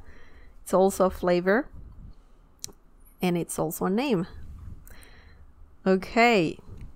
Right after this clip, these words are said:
Um, Moto Griso one is asking, "Are jalapenos a fruit? Contains seeds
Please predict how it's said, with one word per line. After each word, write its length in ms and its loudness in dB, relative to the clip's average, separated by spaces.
Um, 800 4
Moto 340 2
Griso 440 -2
one 560 2
is 320 -2
asking, 560 -4
"Are 420 4
jalapenos 960 2
a 100 -2
fruit? 680 -2
Contains 760 2
seeds 640 -4